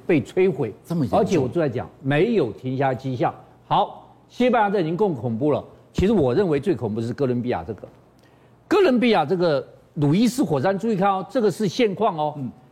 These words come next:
Speaker 1: 它已经在喷火山灰跟气体咯。
Speaker 2: 是。
Speaker 1: 看到没有？喷火山灰跟气体咯。当你喷火山，代表什么？它已经活动了，下一步就爆发。它如果爆发，天摇地动。我为什么讲？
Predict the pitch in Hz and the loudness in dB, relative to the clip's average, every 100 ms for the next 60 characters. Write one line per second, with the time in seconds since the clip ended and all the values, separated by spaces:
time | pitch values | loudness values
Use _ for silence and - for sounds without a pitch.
0 | - 262 233 233 - 233 247 160 131 196 | -4 -2 2 0 0 -2 -2 -2 -2 -2
1 | 202 202 208 208 - 233 139 120 120 131 | 0 0 2 -2 -4 -6 -4 -2 -2 -4
2 | - 185 220 196 - 262 240 214 113 - | -4 0 2 0 -2 -2 0 -2 -4 -12
3 | - _ _ _ _ 226 262 214 160 160 | -20 _ _ _ _ -2 0 0 0 0
4 | 226 240 233 240 - 226 123 123 117 113 | 0 0 0 -2 0 -2 0 -2 -2 -4
5 | - _ _ _ _ _ 269 294 226 - | -16 _ _ _ _ _ 0 0 0 -2
6 | 220 240 170 175 170 - 214 143 104 107 | -2 -2 -2 -2 -2 -2 -2 -2 -6 -6
7 | 107 - 180 190 123 131 160 147 113 98 | -8 -2 0 0 -2 -6 -8 -8 -8 -4
8 | 117 123 185 110 90 - _ _ - 233 | -4 -2 -2 -2 -10 -18 _ _ -2 0
9 | 175 156 147 156 131 127 - - 277 294 | 0 -2 -2 -2 -2 -2 -8 -6 0 0
10 | 262 196 220 180 170 151 - - _ _ | 2 0 0 -2 -2 -6 -6 -20 _ _
11 | _ _ _ _ _ _ _ _ _ _ | _ _ _ _ _ _ _ _ _ _
12 | - 220 214 180 113 117 117 165 180 131 | 0 0 2 0 -2 -2 -4 -6 -4 -6
13 | - 143 202 147 147 127 | -2 0 0 0 0 -2